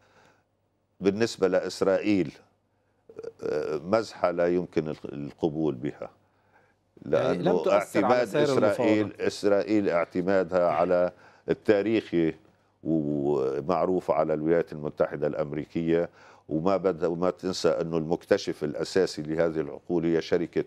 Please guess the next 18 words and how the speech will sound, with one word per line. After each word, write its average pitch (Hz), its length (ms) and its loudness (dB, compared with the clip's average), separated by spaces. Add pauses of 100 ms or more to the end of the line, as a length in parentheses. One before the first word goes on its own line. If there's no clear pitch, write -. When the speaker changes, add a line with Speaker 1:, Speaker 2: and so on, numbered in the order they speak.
Speaker 1:
نوبل 85 480 -2 (360)
اليهودية 90 720 2
الأمريكية، 71 720 -6 (680)
ولهذه 85 960 2
الشركة 90 500 -2
كذلك 82 580 0
مصالح. 80 640 -2 (380)
لا 101 100 4
تستطيع 87 720 -2
أن 76 80 -10
تتعامل 78 600 0
مع 73 160 -6
شركة 76 380 -2
مثل 73 400 -2
غاز 82 240 0 (120)
بروم، 80 320 0
شركة 85 440 -2
عملاقة 80 640 0